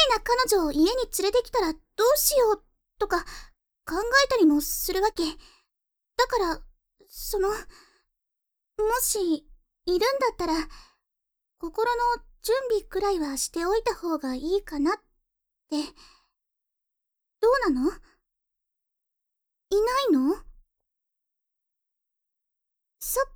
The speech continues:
か。そうなんだ。そりゃあそうだよね。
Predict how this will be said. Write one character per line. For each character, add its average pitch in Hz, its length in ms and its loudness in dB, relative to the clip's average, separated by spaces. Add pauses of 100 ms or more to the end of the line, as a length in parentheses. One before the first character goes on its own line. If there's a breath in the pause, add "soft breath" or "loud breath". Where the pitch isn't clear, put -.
(140)
か。 381 80 -4 (1080 soft breath)
そ 539 220 0
う 587 40 8 (400)
な 403 60 -2
ん 403 40 0 (240)
だ。 - 60 -20 (960 loud breath)
そ - 320 -6
り 339 80 0
ゃ - 20 4
あ 427 40 4 (260)
そ - 160 2 (300)
う - 20 2
だ 392 40 2
よ 349 60 2
ね。 285 120 2